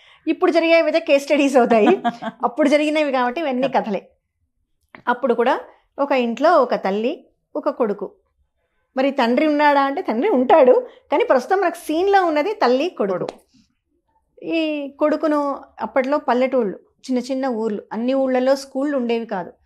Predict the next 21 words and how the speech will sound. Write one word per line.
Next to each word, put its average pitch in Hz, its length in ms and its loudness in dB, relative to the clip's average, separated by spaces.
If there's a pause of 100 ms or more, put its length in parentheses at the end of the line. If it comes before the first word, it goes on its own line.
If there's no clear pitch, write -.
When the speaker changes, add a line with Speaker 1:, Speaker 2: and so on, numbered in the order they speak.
(260)
Speaker 1:
స్కూళ్ళు 285 340 -4
ఎక్కడో 277 180 0
చాలా 247 260 -2
దూరంలో 247 480 0
ఉండేవి. 202 220 -4
మరి 247 580 -6 (220)
ఈ 240 120 -6
చిన్న 247 240 -4
చిన్న 294 240 -4
పల్లెల్లో 254 380 -2
అయితే 247 220 -4
ఐదు 226 220 -2
కిలోమీటర్లు, 240 680 -2
ఆరు 214 280 -6
కిలోమీటర్లు, 240 680 -4 (480)
ఆ, 254 120 -4
నడిచి 247 380 -2
వెళ్ళేవాళ్ళు 247 460 0
అనమాట 180 440 -10
పిల్లలు 233 240 -4
స్కూల్స్కి. 226 600 -12